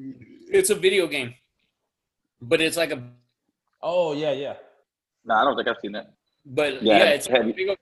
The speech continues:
Speaker 1: video game like the, the kids play at fucking, uh, you know,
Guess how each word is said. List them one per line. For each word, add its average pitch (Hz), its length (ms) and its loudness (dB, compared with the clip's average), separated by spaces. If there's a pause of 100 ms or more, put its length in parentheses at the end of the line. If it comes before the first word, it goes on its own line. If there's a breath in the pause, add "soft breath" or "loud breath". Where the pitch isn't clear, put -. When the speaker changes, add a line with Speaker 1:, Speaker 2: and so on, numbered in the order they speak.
(160)
Speaker 1:
video 170 140 -12
game 147 220 -4
like 131 200 -4
the, 120 200 -2
the 120 120 -10
kids 165 340 -6
play 147 320 -8
at - 240 -10
fucking, 131 400 -6
uh, 98 300 -8 (760)
you 131 160 -8
know, 120 340 -2